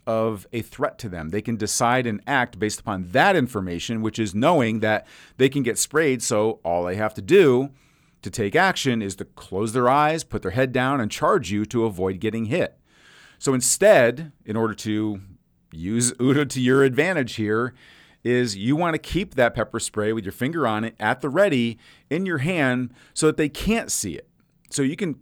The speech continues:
cup it in your hand, have it down. You can have one hand out in front of you, kind of the magician's, like, you know, "Don't look at the other hand," like, "Look at this hand." Have it out there, like, "Stop, stay where you're at."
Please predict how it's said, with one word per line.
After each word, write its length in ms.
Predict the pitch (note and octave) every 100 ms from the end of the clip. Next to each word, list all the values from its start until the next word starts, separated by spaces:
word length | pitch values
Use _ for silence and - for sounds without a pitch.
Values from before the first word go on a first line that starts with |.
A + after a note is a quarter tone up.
| -
cup 200 | F3 -
it 60 |
in 60 | B2
your 100 | A2
hand, 280 | D3+ D#3 A#2
have 160 | B2+
it 80 | A#2
down. 180 | B2 C#3
You 60 |
can 120 | C3 A#2
have 100 | G#2+
one 180 | C3+
hand 240 | C#3 C#3+ C3+
out 80 | A#2
in 80 |
front 240 | A2+ C3+ D3
of 80 | G#2+
you, 100 | G#2+
kind 220 | A#2+ A#2+
of 40 |
the 60 | A2
magician's, 600 | G#2 G2 A#2+ B2 A#2 G#2+
like, 240 | G2+ - _ - _ _
you 100 | G2+
know, 200 | A2 F#2+ F2+ F2+ - F#2+
"Don't 200 | B2 A2
look 160 | A#2+
at 100 | B2+
the 120 | A2
other 200 | A2 G#2
hand," 380 | G#2 C3+ A#2 G#2+
like, 200 | G2+ F#2+
"Look 160 | G#2+ G#2+
at 80 | G#2+
this 180 | D#3
hand." 380 | - G#2+ G#2 A2+ - _ -
Have 140 | C3
it 40 | C3+
out 120 | D3+
there, 100 | C#3
like, 160 | A2+
"Stop, 640 | G2+ - - E3 A#2+ - -
stay 260 | - B2+
where 140 | C#3 C#3+
you're 220 | B2 A2+
at." 360 | D#3 G2+ G2+